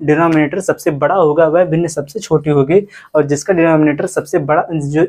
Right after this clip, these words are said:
और जिसका denominator सबसे छोटा होगा वह भिन्न क्या होगी, सबसे बड़ी होगी, ठीक। यहाँ पर देखो ध्यान से,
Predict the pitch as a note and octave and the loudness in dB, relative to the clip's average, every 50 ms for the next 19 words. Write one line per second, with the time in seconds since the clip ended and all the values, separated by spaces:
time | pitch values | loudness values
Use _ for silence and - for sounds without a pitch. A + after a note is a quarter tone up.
0 | - - E3 D#3 C#3+ C#3+ D3 D3 D3 G3 F#3+ E3+ E3+ E3+ E3 D#3+ D#3 D3 C#3+ D3 | -2 -2 -2 0 0 0 -2 -2 0 -2 -2 0 0 0 0 0 0 0 -2 -6
1 | - - B2 - - D#3+ - - D3 C#3+ D3 F#3 F3 D#3 C#3 C3+ D#3 F#3 G3 - | -6 -6 -6 -6 -6 -10 -4 -2 -2 0 2 2 2 2 2 2 0 -2 -2 -6
2 | - - _ _ - D#3+ E3 D#3 D#3 D#3+ E3 D#3+ E3 E3 D#3 E3 G3+ G3+ G3+ E3+ | -16 -20 _ _ 0 0 0 2 2 0 0 0 0 0 2 2 2 0 0 -2
3 | - - - E3 C#3+ D3 C3+ C3+ C3 B2+ B2+ C3 - G3+ G3+ G3 - - _ D3 | -4 -2 -2 0 0 2 2 2 2 2 0 0 0 0 0 0 -2 -6 _ -2
4 | D3+ C#3+ D#3 D3 D3 C#3+ D3 C#3 C3+ C3 B2+ - | -2 0 0 0 0 2 2 2 2 -2 -4 -8